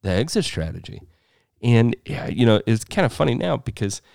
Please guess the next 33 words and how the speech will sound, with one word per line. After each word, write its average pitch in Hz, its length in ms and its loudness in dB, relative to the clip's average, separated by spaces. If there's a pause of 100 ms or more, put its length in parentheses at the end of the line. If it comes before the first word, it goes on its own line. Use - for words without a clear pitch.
(240)
at 135 120 -10
the - 60 -12
time, 131 380 -2
you 135 80 -2
know, 120 60 2
we 113 140 2
were 104 120 0
thinking, 131 400 -2
like, 87 420 -4 (140)
you - 380 -8
know, 101 100 -4 (160)
"Is 107 240 0
that, 240 360 -4 (100)
is 170 160 -6
that 247 160 -6
the 240 80 -6
exit 233 280 -4
strategy? 220 360 -4
Is 165 180 0
that 160 240 -2
where 208 160 2
we 220 140 0
would 202 160 -4
walk 202 240 0
away? 202 420 0 (380)
Would 160 180 0
we 190 100 2
really 175 220 0
walk 160 300 -4
away 165 180 -2
for 175 140 -4
that 180 180 0
amount?" 180 320 -2